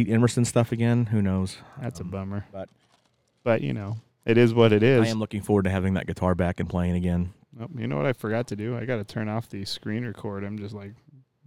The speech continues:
Speaker 2: working this up. Just so everybody could see, my son puked again. <laughs>
Speaker 1: Nice.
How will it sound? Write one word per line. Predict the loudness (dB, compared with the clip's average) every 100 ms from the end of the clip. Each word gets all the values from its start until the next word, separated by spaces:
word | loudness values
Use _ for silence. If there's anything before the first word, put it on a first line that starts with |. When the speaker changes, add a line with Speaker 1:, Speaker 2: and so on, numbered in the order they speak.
| _ _
Speaker 2:
working | -12 -8 -8
this | -8 -8
up. | -8 -8 _ _ -20 -20 -20 _
Just | -10 2
so | 4
everybody | 4 2 -2
could | -2 -6
see, | -6 -6
my | -6 -8
son | -10 -10
puked | -10 -12 -12
again. | -14 -12 -12 -14 -10 -4 -2
<laughs> | 0 0 -2 -4
Speaker 1:
Nice. | -6 -8 -10